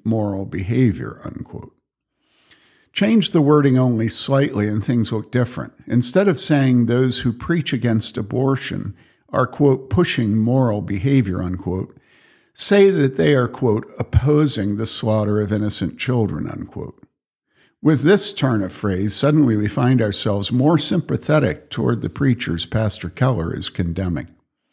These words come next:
There's another place where the precision of Pastor Keller's language is revealing.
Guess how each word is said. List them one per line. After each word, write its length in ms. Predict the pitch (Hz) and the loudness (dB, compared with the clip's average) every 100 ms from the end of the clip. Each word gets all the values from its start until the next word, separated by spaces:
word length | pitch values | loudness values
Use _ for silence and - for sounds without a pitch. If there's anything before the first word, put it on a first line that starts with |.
| _ _ _ _ _ _ _ _ _ - | _ _ _ _ _ _ _ _ _ -2
There's 200 | 156 139 | 2 4
another 300 | 185 226 220 | 4 4 2
place 440 | - 117 113 - | 2 0 0 -2
where 120 | 135 | 0
the 100 | 123 | 0
precision 560 | 120 131 - 160 117 120 | 0 -2 0 0 2 0
of 120 | 117 | -2
Pastor 360 | - 117 - 90 | 0 0 -2 -6
Keller's 460 | - 120 107 92 | -2 -2 -2 -4
language 480 | 117 113 113 95 82 | -2 0 0 -2 -6
is 180 | 101 - | -8 -6
revealing. 560 | 98 90 101 92 73 | -6 -4 -4 -4 -8